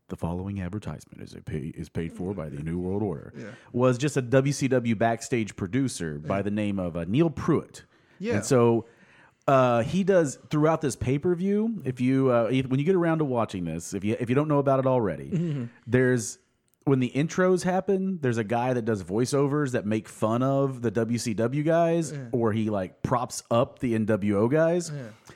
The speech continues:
Speaker 1: And it's the same guy doing it. And then later, as the night goes on, he starts doing in matches, he just starts going, "Loser,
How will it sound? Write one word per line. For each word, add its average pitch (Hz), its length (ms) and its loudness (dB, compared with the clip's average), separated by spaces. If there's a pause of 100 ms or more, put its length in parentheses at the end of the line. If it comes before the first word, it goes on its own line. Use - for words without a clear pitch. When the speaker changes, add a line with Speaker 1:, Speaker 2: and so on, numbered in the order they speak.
(320)
Speaker 1:
And 123 260 2
it's 120 140 -4
the 123 80 -4
same 120 280 0
guy 117 220 4
doing 98 340 -2
it. 95 200 -6 (320)
And 123 140 2
then 120 180 0
later, 226 320 2
as 180 80 4
the 147 80 0
night 156 240 0
goes 135 180 2
on, 123 380 2
he 101 180 -4
starts 131 400 -2
doing 131 300 2
in 117 100 0
matches, 113 640 -2
he 120 60 -8
just 117 140 -4
starts 127 120 -2
going, 101 260 -2 (300)
"Loser, 87 680 -2